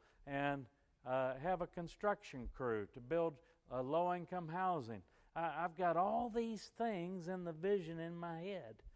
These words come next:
from the cradle through the retirement years or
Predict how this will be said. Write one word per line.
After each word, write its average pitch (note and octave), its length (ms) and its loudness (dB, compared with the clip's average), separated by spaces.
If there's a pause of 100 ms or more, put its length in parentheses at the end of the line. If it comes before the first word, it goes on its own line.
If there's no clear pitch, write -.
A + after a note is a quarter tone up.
(360)
from E3+ 240 4
the D3 100 2 (120)
cradle D#3+ 640 8 (420)
through F#3+ 300 8
the E3+ 120 0
retirement G3 920 0
years D#3+ 560 2 (300)
or C3 120 4